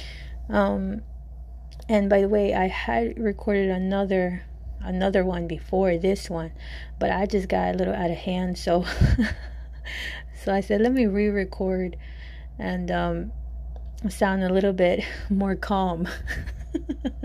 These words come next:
Uh, 'cause I was just, like, it was just too much ranting, uh, too, too, too, too much for, for you guys. I don't know if you guys can take that. Um, so, yeah, so,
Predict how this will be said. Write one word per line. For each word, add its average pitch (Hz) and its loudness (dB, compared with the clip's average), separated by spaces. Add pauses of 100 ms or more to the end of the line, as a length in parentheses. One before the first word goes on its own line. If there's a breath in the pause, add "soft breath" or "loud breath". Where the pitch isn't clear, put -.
(720 loud breath)
Uh, 202 4
'cause 208 2
I 208 6
was 202 2
just, 185 -4 (100)
like, 170 -2 (480)
it - -2
was 180 0
just 175 -2
too 220 2
much 180 0
ranting, 160 -6
uh, 180 -2 (100)
too, 208 2
too, 220 0
too, 190 2
too 226 0
much 160 -2 (260)
for, 170 0
for 180 -2
you 185 8
guys. 160 0 (180)
I 220 -2
don't 190 2
know 180 0
if - -8 (260 loud breath)
you 190 4
guys 180 2
can 165 -4
take 170 -6
that. 147 -6 (480 loud breath)
Um, 185 0 (680 loud breath)
so, 196 2
yeah, 254 2
so, 214 2